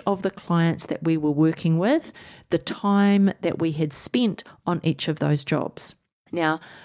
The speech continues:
fast forward twenty odd years, and I have refined the time tracking tools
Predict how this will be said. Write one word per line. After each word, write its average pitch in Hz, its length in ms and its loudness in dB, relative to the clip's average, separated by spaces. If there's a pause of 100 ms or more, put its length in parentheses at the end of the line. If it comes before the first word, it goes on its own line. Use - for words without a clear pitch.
(160)
fast 220 560 0
forward 180 600 4 (180)
twenty 175 800 -2
odd 151 200 0
years, 180 680 2 (480)
and 170 500 4 (100)
I 170 260 2
have 160 640 0
refined 208 1120 2
the 175 240 -4
time 165 500 0
tracking 160 580 -2
tools 160 640 0